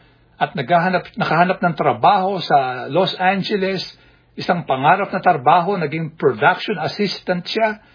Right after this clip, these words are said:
sa isang, ah, malaking movies, ah, and television studio, at, ah, siya, mahal, tuwan-tuwa siya, nag-,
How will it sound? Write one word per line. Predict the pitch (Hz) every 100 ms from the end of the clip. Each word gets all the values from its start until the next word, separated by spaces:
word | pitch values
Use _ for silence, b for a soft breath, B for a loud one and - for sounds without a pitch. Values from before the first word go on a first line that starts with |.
| b b -
sa | 185
isang, | 165 - 190 175
ah, | 160 147 127 127 113 117 _ _ -
malaking | 151 160 160 - 233 220 165
movies, | 160 196 156 165 -
ah, | 226 156 139 139 b _
and | 135 127
television | 185 190 170 185 220 160
studio, | - - 233 196 214 214 202 202 b b -
at, | 156 160 -
ah, | 160 151 143 143 139
siya, | - 165 147
mahal, | 120 143 -
tuwan-tuwa | 156 160 185 233
siya, | -
nag-, | 208 139